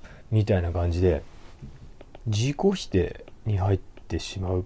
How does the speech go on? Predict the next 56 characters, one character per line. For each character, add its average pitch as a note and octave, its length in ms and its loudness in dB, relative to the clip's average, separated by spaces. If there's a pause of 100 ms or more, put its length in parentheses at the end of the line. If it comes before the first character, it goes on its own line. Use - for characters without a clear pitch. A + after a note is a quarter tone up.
パ G2+ 120 -6
タ G2+ 120 0
ー F#2+ 80 4
ン F2+ 80 0
が D#2+ 80 -4
あ E2+ 40 -2
る D#2+ 60 -4
ん D2+ 40 -6
で D#2 80 -8
す - 80 -12
ね。 A2+ 120 -4 (440)
で、 A2 80 2
そ - 200 -2
れ F#3+ 80 4
っ - 20 -6
て - 240 2
も G2+ 320 6
の E3 80 6
す F3 80 4
ご E3+ 80 8
く A2 80 2
も F2 140 2
っ F2 40 0 (140)
た A#2 120 8
い A#2 60 8
な A2 60 6
い F2+ 80 4
ん - 40 0
で E2+ 60 -4
す - 80 -8
よ。 - 140 -4 (720)
で、 F2 240 2 (540)
そ - 180 -4
れ F#3 100 2
は D3 280 -2 (520)
あ C#3+ 120 4
な D#3 100 2
た C#3+ 80 4
の A2 120 6
せ A#2 200 4
い G2+ 40 6
で F#2+ 60 6
は E2 140 4
な F#2+ 120 6
い F2+ 60 6
で D#2+ 120 2
す - 140 -2
よ、 C3+ 100 4 (600)
と C#3 120 6
い B2 100 10 (100)
う - 60 2
話 A2 360 4
を - 80 4
し - 120 -6
ま - 160 -8
す。 - 180 -10